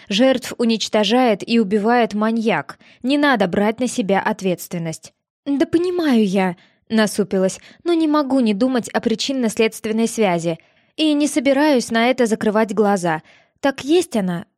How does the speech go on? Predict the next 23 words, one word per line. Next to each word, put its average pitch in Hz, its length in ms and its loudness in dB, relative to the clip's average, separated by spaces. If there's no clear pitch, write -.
связь?" - 520 -2
"Есть", 240 520 0
вздохнул 196 480 -4
Мираклий 190 560 -2
и 240 80 0
сгробастал 214 680 0
меня 190 260 -2
посильнее. 185 680 -4
"Голем 285 520 2
там 233 300 0
был. 180 260 -2
Я 302 280 4
и 269 100 4
считал 262 540 0
это 220 260 2
с - 80 -10
пространства, 202 840 -2
и 190 140 2
остатки 208 480 -2
нашел. 160 480 -6
Так 294 240 -2
себе 185 240 -2
голем. 165 480 -2